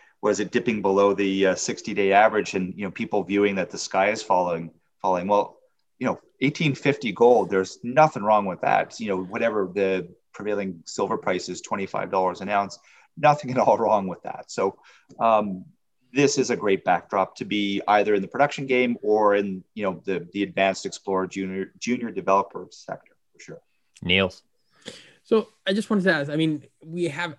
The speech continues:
Speaker 3: expectations of M and A picking up, but I wanted to ask, you know, about June, like, in this environment, um,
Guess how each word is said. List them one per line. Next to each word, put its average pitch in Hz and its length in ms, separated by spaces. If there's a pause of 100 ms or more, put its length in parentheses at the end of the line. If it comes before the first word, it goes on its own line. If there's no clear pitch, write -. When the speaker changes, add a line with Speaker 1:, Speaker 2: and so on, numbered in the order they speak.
Speaker 3:
expectations 117 880
of 117 400
M 123 160
and 113 140
A 107 160
picking 113 420
up, 104 300 (800)
but 180 200
I 190 40
wanted 226 260
to - 100 (140)
ask, 156 420 (360)
you 135 240
know, 123 160
about 147 400 (100)
June, 151 240
like, 151 160
in 180 140
this 190 180
environment, 127 1040 (560)
um, 131 340